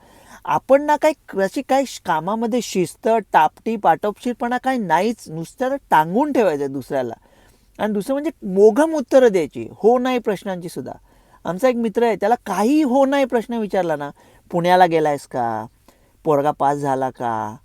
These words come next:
कावळे आकाशात उडतात का?" काही प्रश्न विचारला, उत्तर एकच, "बायकोला विचारून सांगतो." शेवटी मी विचारलं, "तू सगळ्या गोष्टी बायकोला का विचारतोस?" तेच उत्तर आलं, "बायकोला विचारून सांगतो." आणि आपलं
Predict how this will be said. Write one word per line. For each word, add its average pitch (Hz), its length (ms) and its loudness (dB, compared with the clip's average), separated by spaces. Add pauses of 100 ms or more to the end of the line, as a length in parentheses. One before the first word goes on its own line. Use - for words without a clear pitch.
(380)
कावळे 147 280 4
आकाशात 151 520 -2
उडतात 139 320 -4 (100)
का?" 123 100 -4 (180)
काही 180 440 2
प्रश्न 269 300 2
विचारला, 233 580 2 (1040)
उत्तर 196 300 -2
एकच, 190 240 -4 (120)
"बायकोला 147 360 0
विचारून 139 380 -6
सांगतो." 113 400 -14 (500)
शेवटी 175 220 0
मी 240 120 -2
विचारलं, 247 380 -2 (120)
"तू 285 80 -2
सगळ्या 175 400 2
गोष्टी 262 280 -2
बायकोला 226 420 2
का 240 160 0
विचारतोस?" 175 560 -4 (260)
तेच 262 180 0
उत्तर 180 280 -2
आलं, 101 200 -2 (440)
"बायकोला 170 360 2
विचारून 151 420 -4
सांगतो." - 380 -14 (460)
आणि 214 160 0
आपलं - 320 -2